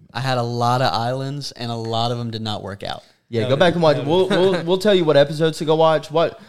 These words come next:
Speaker 2: watch some film. Get, get back in the, get back in the lab, Jack. We'll, we'll see you next week. Um, I got a point. Lance got a point, and Joe got a point for that one.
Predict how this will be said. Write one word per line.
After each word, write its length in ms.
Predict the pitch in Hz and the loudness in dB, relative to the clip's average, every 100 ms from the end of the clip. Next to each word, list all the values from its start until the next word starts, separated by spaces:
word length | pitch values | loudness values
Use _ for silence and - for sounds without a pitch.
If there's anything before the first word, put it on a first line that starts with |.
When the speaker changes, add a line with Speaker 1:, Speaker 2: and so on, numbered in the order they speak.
| _ | _
Speaker 2:
watch 180 | 147 170 | 0 2
some 140 | 175 147 | 0 0
film. 380 | 156 120 104 | 2 2 0
Get, 260 | 107 127 120 | -2 -4 -2
get 100 | 123 | 0
back 220 | 139 139 | 2 2
in 80 | 131 | 2
the, 280 | 120 117 113 | 0 0 -2
get 100 | 120 | 0
back 160 | 147 143 | 2 2
in 60 | |
the 80 | 127 | 0
lab, 340 | 117 117 110 - | 0 0 0 -2
Jack. 320 | 113 107 107 | -2 -2 -2
We'll, 260 | 110 107 - - | -4 -6 -10 -12
we'll 140 | 107 | -10
see 160 | - 117 | -6 -4
you 120 | 107 | -2
next 300 | 104 104 - | -2 -4 -2
week. 320 | 107 104 - | -2 -2 -2
Um, 420 | 110 113 113 110 - _ _ | 0 2 2 0 -6 _ _
I 120 | 123 | 0
got 100 | 139 | 2
a 40 | 139 | 2
point. 480 | 143 139 127 123 - | 0 0 0 -4 -2
Lance 300 | 123 123 127 | 0 0 0
got 100 | 117 | -2
a 40 | |
point, 320 | 113 120 113 | 0 0 0
and 100 | 104 | -2
Joe 160 | 101 120 | 2 4
got 100 | 123 | 4
a 40 | |
point 260 | 107 120 110 | 2 0 0
for 80 | 110 | 2
that 220 | 110 107 | 2 2
one. 240 | 107 104 | 0 0